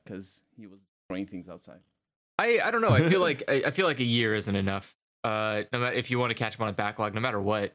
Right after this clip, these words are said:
Speaker 2: uh, I can't imagine
Speaker 3: Oh,
Speaker 2: someone
Speaker 3: yeah,
Speaker 2: has,
Speaker 3: no.
Speaker 2: like, a year worth of games, uh, especially unless you're playing something that, like, takes a year to beat. Like, I don't know, whatever,
Speaker 3: There
Speaker 2: some,
Speaker 3: are
Speaker 2: like
Speaker 3: single
Speaker 1: World of Warcraft?
Speaker 3: franchises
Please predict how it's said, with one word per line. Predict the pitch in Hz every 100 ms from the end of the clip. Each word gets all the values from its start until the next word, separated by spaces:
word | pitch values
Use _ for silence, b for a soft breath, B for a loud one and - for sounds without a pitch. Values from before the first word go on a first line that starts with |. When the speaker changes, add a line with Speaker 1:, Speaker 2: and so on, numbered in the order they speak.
| -
Speaker 2:
uh, | 107 107
I | - 107 -
can't | - 107 104
imagine | 104 104 104 101
Speaker 3:
Oh, |
Speaker 2:
someone | 113 139 123
Speaker 3:
yeah, | 117
Speaker 2:
has, | 101 87 85
Speaker 3:
no. |
Speaker 2:
like, | 101 -
a |
year | 104 104 107 104
worth | 104 101 -
of | 101 92 - _ _ _ _ -
games, | 110 110 113 151 170 - - _ _ _ _
uh, | 120 117
especially | 113 151 139 143 131
unless | 143 143
you're | 123
playing | - 135 123
something | - 107 110 104
that, | 95
like, | 113 104
takes | - 107 -
a |
year | 101 107
to | 101
beat. | 85 107 104 85 - -
Like, | 98 104
I |
don't | 101
know, | 98
whatever, | 101 101 95 95 92 _ _ _ _ _
Speaker 3:
There | 127
Speaker 2:
some, | 170
Speaker 3:
are |
Speaker 2:
like | 131
Speaker 3:
single | - - 143 151 143
Speaker 1:
World | 123
of |
Warcraft? | 139 123
Speaker 3:
franchises | 117 123 - 101 98 92 95 90